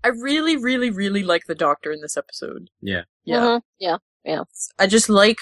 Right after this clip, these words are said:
Speaker 1: how he deals with his patients. He's got a good, uh, bedside manner.
Speaker 2: I'm still
Speaker 1: Yeah.
Speaker 2: trying, I'm still trying to keep track of how much good he's actually doing and how much healing he's actually doing. I don't know if he did any
Speaker 1: <laughs>
Speaker 2: in this episode.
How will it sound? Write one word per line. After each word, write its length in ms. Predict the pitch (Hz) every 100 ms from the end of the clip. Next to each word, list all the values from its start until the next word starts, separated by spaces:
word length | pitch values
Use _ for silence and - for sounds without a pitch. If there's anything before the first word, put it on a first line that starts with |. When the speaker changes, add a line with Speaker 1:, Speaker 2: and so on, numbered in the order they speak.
| -
Speaker 1:
how 160 | 233
he 140 | 208 185
deals 320 | 180 175 185
with 120 | 214
his 120 | 165
patients. 760 | - 170 165 - 247 254 - - _ _ _
He's 220 | 175 160 -
got 140 | - 170
a 80 | 165
good, 340 | 175 185 165
uh, 460 | 170 151 147 147 -
bedside 440 | 151 165 - 202 202
manner. 460 | 208 214 233 240 - _
Speaker 2:
I'm 100 | -
still 260 | - 180 175
Speaker 1:
Yeah. 80 | 185
Speaker 2:
trying, 360 | 165 160 160 - _
I'm 100 | 123
still 200 | 127 190
trying 180 | 175 185
to 60 | 170
keep 180 | 180 170
track 320 | 160 151 151
of 140 | 123
how 220 | - 123
much 280 | 120 123 -
good 220 | 110 127
he's 160 | 113 107
actually 380 | 110 - 127 113
doing 260 | 110 110 107
and 100 | 107
how 100 | 110
much 240 | 113 -
healing 320 | - 120 117
he's 240 | 101 107 101
actually 340 | 104 - 110
doing. 240 | 104 104 104
I 40 |
don't 100 | 120
know 60 | 151
if 60 |
he 60 | 160
did 180 | 143 143
any 220 | 139 127
Speaker 1:
<laughs> 680 | 117 - 453 640 539 - 539
Speaker 2:
in 60 |
this 140 | - -
episode. 440 | 254 120 - 208